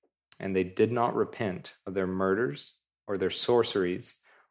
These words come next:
or their sexual immorality or their thefts. So those last two verses, verse twenty-one,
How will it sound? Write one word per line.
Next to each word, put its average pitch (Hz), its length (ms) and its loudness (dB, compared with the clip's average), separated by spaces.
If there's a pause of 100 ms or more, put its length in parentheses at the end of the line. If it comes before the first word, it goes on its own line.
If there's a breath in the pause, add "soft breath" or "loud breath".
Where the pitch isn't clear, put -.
or 101 80 2
their 98 120 6
sexual 123 560 2
immorality 101 760 0 (380)
or 98 240 0
their 92 160 0
thefts. - 720 -4 (1800)
So 107 140 2
those 120 260 10
last 127 340 8
two 117 140 4
verses, 98 340 2
verse 95 300 0
twenty-one, 110 580 0